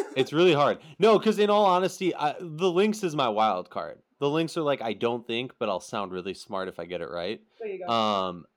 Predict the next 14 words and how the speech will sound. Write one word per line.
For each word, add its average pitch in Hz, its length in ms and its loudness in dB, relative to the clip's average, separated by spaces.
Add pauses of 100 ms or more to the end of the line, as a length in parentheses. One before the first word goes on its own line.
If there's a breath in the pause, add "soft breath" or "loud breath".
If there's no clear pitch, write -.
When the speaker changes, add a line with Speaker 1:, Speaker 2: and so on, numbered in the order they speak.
(360)
Speaker 1:
I, 107 240 -2
I 101 160 -2
don't, 98 360 0
like 101 200 -4
I 90 60 -6
said. 85 400 -8 (420)
Um, 101 420 -2 (600)
and 123 280 -6
it's 123 260 -8
just, - 520 -4
I, 110 260 -8
I 110 200 -6
don't 107 440 -6
think, 101 540 -12